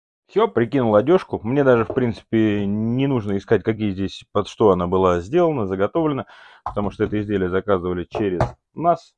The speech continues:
Э, все вот эти вот номера, которые вот здесь написаны у нее,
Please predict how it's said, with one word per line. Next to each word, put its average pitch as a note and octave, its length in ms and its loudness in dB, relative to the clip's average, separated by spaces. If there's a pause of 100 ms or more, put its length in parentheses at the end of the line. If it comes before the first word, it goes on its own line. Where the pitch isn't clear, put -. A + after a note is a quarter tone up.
Э, F2+ 300 -4
все - 200 -2
вот G2+ 180 0
эти F#2+ 160 -4
вот F2 160 -4 (100)
номера, G2 460 -4 (200)
которые F#2 340 -4
вот F2+ 120 -4
здесь E2+ 240 -12 (180)
написаны F2 520 -14
у E2+ 60 -12
нее, F2 260 -8